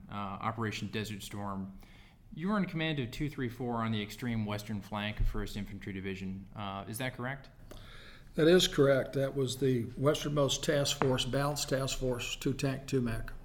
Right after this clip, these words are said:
Speaker 1: Okay. Um, can you describe the Seventh Corps area of operations and how First Infantry as a whole fit into that?
Speaker 2: I can. So if you think about what happened in, uh, Kuwait,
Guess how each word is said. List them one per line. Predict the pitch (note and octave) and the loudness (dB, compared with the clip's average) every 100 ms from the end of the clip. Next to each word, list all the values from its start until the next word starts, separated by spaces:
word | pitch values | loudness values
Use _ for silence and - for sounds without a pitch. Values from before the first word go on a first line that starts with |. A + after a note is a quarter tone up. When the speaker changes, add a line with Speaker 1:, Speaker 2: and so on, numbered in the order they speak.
| - - - - | -14 -16 -16 -14
Speaker 1:
Okay. | A2+ A2 B2 - - - - - - | -10 -10 -8 -4 -4 -6 -12 -14 -8
Um, | A2+ A2+ A2+ A2 A2 - - - - - - | -2 2 4 2 0 -8 -16 -20 -18 -14 -6
can | F3+ | -2
you | G#3 | 0
describe | G3 - C3+ C#3 C#3+ C3 | -2 -2 -2 0 0 -2
the | A#2 A2 G#2 | -2 -2 -2
Seventh | C#3 C3 | -2 -4
Corps | B2+ A#2+ A#2 | -4 -4 -2
area | A2 A#2+ | 0 -2
of | A2 | 0
operations | A2 A2 G#2+ G#2 A2 G#2+ A2 | -2 -2 -2 -2 -2 -4 -2
and | G2+ | -4
how | G2 A2+ A#2 | -4 -4 -4
First | A2 A#2 G#2+ - | -4 -4 -4 -6
Infantry | G#2+ A2+ G2+ G#2+ | -8 -6 -4 -4
as | G#2 | -4
a | G2+ | -6
whole | A2 G#2+ | -6 -8
fit | - G#2 | -8 -10
into | G2+ G#2 G#2+ | -8 -10 -8
that? | G#2 G#2+ - - - - - _ - | -6 -8 -12 -18 -20 -20 -20 _ 0
Speaker 2:
I | C#3+ | 4
can. | - F3+ B2+ A2 - | 10 10 10 4 2
So | - C#3+ C3+ - | 6 8 8 6
if | C#3+ C#3+ | 4 4
you | |
think | B2+ F3+ F3 | 6 8 8
about | D#3 D3 C3 - - - - - - - - | 8 8 8 4 -8 -16 -18 -20 -20 -20 -4
what | C#3+ C3 | 0 2
happened | D3+ D#3 - C3+ | 4 4 4 4
in, | B2 A2+ - - B2+ | 4 0 -4 -8 -6
uh, | A2+ | -6
Kuwait, | G#2+ - B2+ D3 G#2+ | -2 2 4 4 2